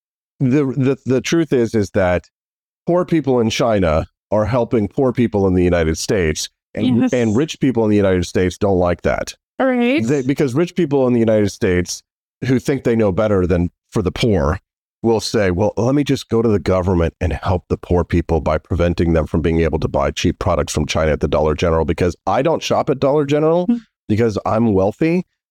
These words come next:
Speaker 1: but, and I know better for the poor people, so they should not be able to go and buy cheap spatulas from China at this Dollar General because they're, I'm a, I'm a rich snob asshole,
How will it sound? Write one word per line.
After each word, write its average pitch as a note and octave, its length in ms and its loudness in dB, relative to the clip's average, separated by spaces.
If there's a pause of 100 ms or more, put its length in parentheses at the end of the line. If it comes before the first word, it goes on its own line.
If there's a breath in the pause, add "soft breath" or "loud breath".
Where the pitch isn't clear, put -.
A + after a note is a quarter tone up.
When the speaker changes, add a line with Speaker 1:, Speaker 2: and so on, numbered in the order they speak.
(140)
Speaker 1:
but, A2+ 320 -2
and A#2 160 0
I A#2+ 120 0
know B2 140 0
better A2 280 2
for G#2+ 140 -2
the F2+ 80 -2
poor A2 240 0
people, B2 400 0
so G#2+ 300 -2
they A2+ 180 0
should A#2 220 -2
not A#2+ 180 0
be C3 80 0
able A2 120 2
to G#2 80 0
go G2 200 2
and F#2 120 0
buy F2 260 0
cheap G2 260 -2
spatulas F2 640 -2
from E2+ 160 -2
China F2+ 320 0
at D#2 300 -2
this E2 260 -2
Dollar D#2 300 0
General D#2+ 280 0
because D#2+ 440 -2
they're, E2+ 240 0
I'm F#2+ 180 0
a, F2 40 0 (200)
I'm G2 140 0
a F#2+ 60 2
rich F2+ 360 -2
snob F#2 420 0
asshole, D#2+ 600 -2